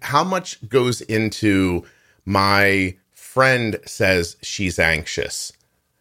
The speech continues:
I'm anxious, or, like, that kind of thing? Like, like, how much is it just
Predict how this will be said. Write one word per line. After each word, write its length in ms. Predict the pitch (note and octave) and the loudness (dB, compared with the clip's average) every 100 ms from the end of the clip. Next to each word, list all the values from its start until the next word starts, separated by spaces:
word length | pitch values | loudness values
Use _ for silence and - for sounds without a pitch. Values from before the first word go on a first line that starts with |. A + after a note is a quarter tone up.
| _ _ _ _ _ _ _ - | _ _ _ _ _ _ _ -2
I'm 260 | A#2+ F3+ | 0 2
anxious, 640 | A#2+ C2 - - - - - _ _ _ _ - | 0 -2 -8 -14 -14 -18 -20 _ _ _ _ 0
or, 420 | A2+ A2 G#2+ G2+ | 4 6 6 4
like, 220 | - A2 | 2 0
that 320 | F#2 F#2 G2 - | 0 0 0 -4
kind 240 | F2 D2 | -8 -8
of 80 | - | -10
thing? 380 | - C#2+ - - | -8 -8 -8 -10
Like, 340 | G2+ G2 F#2 - G2+ | -2 -2 -2 -10 -6
like, 180 | G2 | -6
how 220 | - A#2+ C3+ | -2 0 2
much 360 | D3 C#3+ - - | 2 0 -2 0
is 320 | A2 G#2+ F#2 | 2 2 2
it 240 | G2+ F#2+ _ - | 0 0 _ -6
just 580 | G2 F2+ F2+ - - | 0 2 0 -4 -14